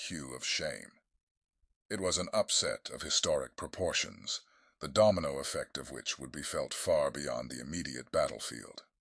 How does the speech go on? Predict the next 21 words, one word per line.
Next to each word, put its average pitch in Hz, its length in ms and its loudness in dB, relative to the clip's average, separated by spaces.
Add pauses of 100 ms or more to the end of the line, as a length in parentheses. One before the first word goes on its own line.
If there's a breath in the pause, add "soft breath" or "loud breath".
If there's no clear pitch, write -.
(1500)
The 98 80 0
ground 127 380 8
zero 117 460 8
reverberated 101 840 6
with 87 160 2
lingering 104 640 4
echoes 62 520 0
of 67 140 -6
Rome's 78 480 0
lament. 82 560 -2 (960)
In 123 140 8
her 127 120 8
sophisticated 104 800 4
corridors 87 640 6
of - 160 -8
power, 69 500 2 (360 soft breath)
the 85 160 0
old 101 360 6
and 92 140 2
young 98 320 4
alike 78 480 4